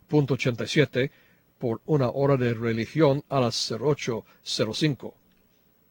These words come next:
Radio Sodre, emisora del sur, Uruguay, permanece activa en noventa y seis veinte punto setenta y siete variable, captada en Italia por Giampiero Bernardini,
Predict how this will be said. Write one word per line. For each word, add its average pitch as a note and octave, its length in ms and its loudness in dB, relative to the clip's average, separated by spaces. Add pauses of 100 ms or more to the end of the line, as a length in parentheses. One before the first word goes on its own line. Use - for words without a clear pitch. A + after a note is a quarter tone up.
(720)
Radio A#2+ 380 2
Sodre, A#2+ 580 4
emisora C3+ 500 2
del A2 160 2
sur, D3 420 2 (100)
Uruguay, C3+ 520 2 (540)
permanece C#3 480 4
activa C#3 420 2
en A#2 200 -4
noventa A#2+ 280 0
y A2+ 40 -2
seis B2+ 360 2
veinte B2 360 0
punto D3 300 0
setenta B2+ 380 -4
y - 40 -4
siete - 360 -2
variable, B2+ 520 4 (480)
captada C3+ 420 0
en A#2+ 80 -2
Italia C3+ 420 2
por B2 240 0
Giampiero B2 680 2
Bernardini, A#2+ 720 -2